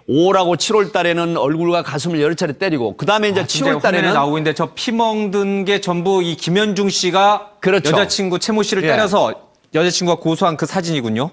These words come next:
Speaker 1: 그 다음에 칠월
Speaker 2: 예.
Speaker 1: 달에는 이종 격투기로 연습을 대상을 자기 여자친구로 했다.
Speaker 2: 예?
Speaker 1: 근데 이 말은 서로 틀려요.
Speaker 2: 예.
Speaker 1: 그래서 이제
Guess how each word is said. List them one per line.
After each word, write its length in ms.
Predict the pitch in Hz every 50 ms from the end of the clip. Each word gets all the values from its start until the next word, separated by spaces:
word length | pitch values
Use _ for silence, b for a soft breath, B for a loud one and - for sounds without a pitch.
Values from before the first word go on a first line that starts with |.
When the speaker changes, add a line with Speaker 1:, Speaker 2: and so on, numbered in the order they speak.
| - _
Speaker 1:
그 120 | - 214 185
다음에 260 | 220 220 214 214 190
칠월 300 | - - 269 262 262 -
Speaker 2:
예. 40 | 240
Speaker 1:
달에는 260 | 233 214 208 202 196
이종 640 | 180 147 139 156 185 226 254 240 277 285 269 262 233
격투기로 1080 | 165 165 185 196 180 - - - 214 202 180 190 185 170 180 202 247 269 294 311 - _ _ _ _ _ 123
연습을 840 | 139 160 202 262 277 285 208 247 254 220 226 254 285 302 311 302 -
대상을 560 | - 120 156 185 175 208 202 196 202 214 196 -
자기 240 | - - 180 180
여자친구로 480 | 156 151 190 190 - - 190 165 156 143
했다. 460 | 151 240 226 - - 113 95 90 - _ -
Speaker 2:
예? 160 | 120 127 170
Speaker 1:
근데 140 | 262 - 196
이 200 | 175 175 196 208
말은 320 | 160 139 131 160 196 226 202
서로 220 | 170 254 240 -
틀려요. 320 | - 277 262 240 214 135
Speaker 2:
예. 180 | 110 87 80 b b b b b b b b b _
Speaker 1:
그래서 420 | - 151 160 180 202 185 226 226
이제 240 | 202 185 190 208